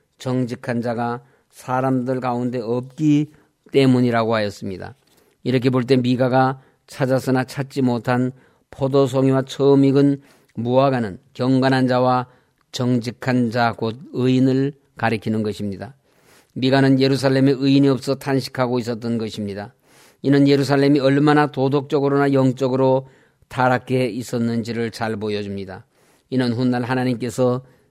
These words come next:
예루살렘에 심판을 내리시기 직전에 예레미야 선지자에게 "너희는 예루살렘 거리로 빨리 다니며 그 넓은 거리에서 찾아보고 알라. 너희가 만일 정의를 행하며 진리를 구하는 자를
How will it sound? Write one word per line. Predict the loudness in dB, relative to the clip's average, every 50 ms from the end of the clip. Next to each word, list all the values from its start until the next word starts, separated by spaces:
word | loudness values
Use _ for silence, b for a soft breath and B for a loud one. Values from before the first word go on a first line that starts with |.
| b _ _
예루살렘에 | -2 0 2 2 2 2 2 2 2 4 4 4 2 2 0 -2 -4 b b b b b
심판을 | -14 -4 0 2 2 2 4 2 2 2 2 2 0 -2 -2 -4
내리시기 | -4 -4 -2 -2 -2 -4 -4 -6 -6 -6 -8
직전에 | -8 -14 -8 -6 -4 -2 -2 -2 -2
예레미야 | -2 -2 0 0 0 0 0 -2
선지자에게 | -6 -4 -2 -2 -2 -2 0 0 0 0 0 0 -4 -6 -10 -12 -14 b b b b b b b b b b b
"너희는 | 4 6 8 8 8 8 6 6 6 4 4 4
예루살렘 | 4 4 4 2 0 0 2 2 2 4 4 2 2 2
거리로 | 2 0 0 0 2 2 2 0 0 -2
빨리 | -4 -10 -10 -8 -6 -4 -4 -2 -2 -2
다니며 | -2 -2 -2 -2 -4 -4 -6 -8 -10 -14 _ _ _ _ _ _ _ _
그 | _ -2
넓은 | 2 4 4 4 4 4 2 2 2
거리에서 | 2 0 0 0 0 -2 -2 -4 -4 -4
찾아보고 | -6 -10 -4 -4 -2 -2 -2 -4 -4 -2 -2
알라. | -2 -2 -4 -4 -6 -6 -8 -10 -16 _ _ _ _ _ _ _ _
너희가 | -6 -4 -2 0 0
만일 | 0 2 0 0 0 -2 -4 -6
정의를 | -4 -2 -2 0 0 0 -2 -2 -2
행하며 | -2 -4 -2 -2 -2 -4 -4
진리를 | -6 -6 -4 -2 -2 -2 -2 -2 -4
구하는 | -4 -2 -2 -2 -2 -4 -4
자를 | -4 -4 -4 -4 -4 -6 -8